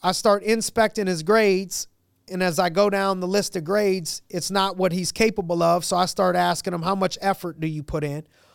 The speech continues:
And he told me a seven. And so I got on a tangent with him, and then I ended up talking to the whole group about the difference in life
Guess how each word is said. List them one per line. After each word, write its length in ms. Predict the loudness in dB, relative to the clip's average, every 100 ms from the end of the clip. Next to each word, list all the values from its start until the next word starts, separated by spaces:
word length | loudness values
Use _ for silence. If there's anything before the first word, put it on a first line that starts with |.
| _ -20 -20 _ -4
And 160 | 0
he 80 | 0
told 280 | 4 4 4
me 140 | 4
a 80 | 2
seven. 360 | 4 4 2 -2 _ _ _ _ _ _ _ _ _ _ _ -20 _ _ _ _
And 120 | -6
so 140 | 2 4
I 100 | 4
got 240 | 4 4
on 180 | 4 0
a 60 | 0
tangent 440 | 2 2 2 2
with 120 | 2
him, 240 | 2 2 2
and 100 | 0
then 140 | 2
I 140 | 2
ended 220 | 2 2 0
up 140 | -2
talking 380 | -2 -2 -4 -6
to 120 | -2
the 100 | 2
whole 200 | 4 4
group 260 | 2 0 0
about 300 | 2 2 0
the 80 |
difference 500 | 2 2 2 0 -2
in 120 | 0 2
life 520 | 2 2 0 -8